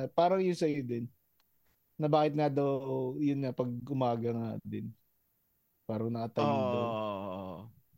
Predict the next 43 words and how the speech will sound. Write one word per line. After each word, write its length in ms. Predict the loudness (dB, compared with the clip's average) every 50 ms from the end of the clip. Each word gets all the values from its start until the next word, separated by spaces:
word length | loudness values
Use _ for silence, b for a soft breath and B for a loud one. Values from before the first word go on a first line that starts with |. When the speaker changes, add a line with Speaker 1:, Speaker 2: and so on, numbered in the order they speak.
| _ _ _ _ _ _ -6
Speaker 1:
O 140 | -4 0
parang 260 | 2 4 4 4 4 2
yun 160 | 2 2 2
din 160 | 2 2 2
ata 220 | 2 2 2 2
yung 100 | 2 2
pinaliwanag 720 | 0 0 0 2 2 2 2 2 2 0 0 0 0 -2 -4
ko 80 | -4
eh. 160 | -4 -4 -4 -6
Kasi, 200 | -6 -6 -4 -2 -2 -2 -2 -4 -4 -6 -6 -8 -8 -10 -14 _ -10
ano 180 | -8 -6 -4
naman 240 | -2 -2 -2 -2 -2
yun, 100 | -2 -2 -4 -4 -4
hindi 140 | -4 -4 -2
ka 100 | -2 -2
naman, 480 | -2 -2 -2 -2 -2 -2 -2 0 0
ano, 320 | 0 0 0 0 0 -2 -2 0
umihibag 580 | 2 4 4 4 4 4 4 4 4 2 4 2
damag 400 | 2 2 0 0 -2 -4 -2 -2
eh. 160 | -2 -2 -4 -6 -12 _ _ _ _
Siyempre, 320 | -2 -2 0 0 0 -2 -2 0
kailangan 320 | 0 0 0 2 0 0 0
mo 80 | 0
umi-, 320 | 0 0 0 0 0 2 4
kaya 160 | 6 6 8
nga, 80 | 6
di 80 | 6 6
ba, 160 | 4 2 2
paglabas, 640 | 2 2 4 4 4 4 4 2 0 -2 -10 -16 _ _ _ _
malambot 460 | -2 0 2 4 4 4 2 0 0 -2
na. 240 | 0 0 0 0 -2 -6 _ _ _ _ _ _ _ _ _ _ _ _ -2
Speaker 2:
Oo. 720 | 0 0 2 2 0 0 0 -2 -2 -2 -2 -4 -4 -6 -10 -6 _ 2
Speaker 1:
Pero 160 | 4 6 6
nun 160 | 6 6 6
kasi 160 | 6 4 6
bata 480 | 6 6 6 6 6 4 4 2 2 0
pa, 80 | 0
siyempre, 400 | 0 0 0 0 2 2 4 4
iba 160 | 6 6 6 6
naman 240 | 6 6 6 6
na 80 | 6 6
ngayon 320 | 6 4 4 4 2 2
eh. 180 | 2 2 0